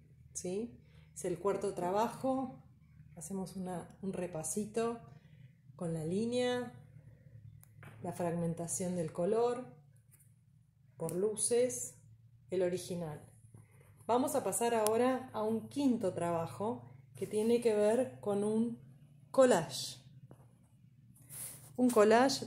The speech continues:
realizado también con papeles, con imágenes, hay letras también, con distintos verdes, distintas texturas.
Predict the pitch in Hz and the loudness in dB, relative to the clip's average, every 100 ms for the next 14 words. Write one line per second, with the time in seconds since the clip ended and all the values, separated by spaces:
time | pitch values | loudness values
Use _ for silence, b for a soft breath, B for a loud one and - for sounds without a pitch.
0 | 185 190 185 185 - 208 202 196 190 180 | 0 4 4 4 4 4 4 2 2 2
1 | 175 175 165 156 208 240 247 262 262 - | 0 -4 -2 -2 8 8 10 8 4 0
2 | - - - b b b b b b b | -10 -18 -20 b b b b b b b
3 | - - - - - 190 160 165 196 202 | -20 -20 -20 -6 4 6 6 2 0 4
4 | 240 233 240 240 - - - - - - | 4 8 8 6 0 -8 -16 -20 -20 -20
5 | - - _ _ _ - _ _ _ _ | -20 -20 _ _ _ -20 _ _ _ _
6 | _ _ _ _ 170 156 156 180 - 180 | _ _ _ _ -2 2 2 2 0 -2
7 | 185 170 175 208 240 240 - - _ _ | -4 0 2 4 4 0 -8 -20 _ _
8 | _ _ _ - - - - - _ _ | _ _ _ -20 -20 -20 -20 -20 _ _
9 | _ _ _ _ _ _ _ _ - - | _ _ _ _ _ _ _ _ -20 -20
10 | - - - 180 180 180 185 170 170 165 | -20 -20 -6 -2 -2 -2 -2 0 -2 6
11 | 214 220 214 220 220 220 - - - - | 8 10 8 8 6 4 0 -4 -16 -20
12 | - - - - - - - 71 73 - | -20 -20 -20 -20 -20 -20 -20 -20 -20 -20
13 | - - - 73 - - - - 160 - | -20 -20 -18 -20 -20 -20 -20 -14 -8 -2
14 | 185 190 - 156 - - 233 226 208 208 | 0 -2 -4 -8 -4 2 6 6 6 2
15 | - | -2